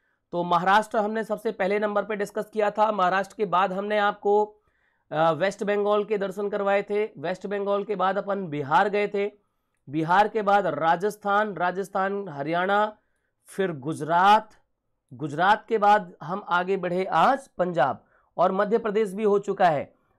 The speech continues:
अगली क्लास में अपन चलेंगे या तो उत्तर प्रदेश या उत्तर प्रदेश के बाद झारखंड,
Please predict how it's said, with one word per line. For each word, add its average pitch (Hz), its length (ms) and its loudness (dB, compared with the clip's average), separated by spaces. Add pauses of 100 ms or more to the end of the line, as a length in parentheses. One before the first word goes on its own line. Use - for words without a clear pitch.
(160)
अगली 190 300 0
क्लास 240 340 2
में 233 80 -2
अपन 226 220 -4
चलेंगे 220 460 -2
या 214 180 2
तो 202 160 -4
उत्तर 202 420 -4
प्रदेश 208 560 -2
या 185 120 4
उत्तर 208 300 -4
प्रदेश 202 420 -6
के 185 240 -4
बाद 170 480 2
झारखंड, 147 600 -2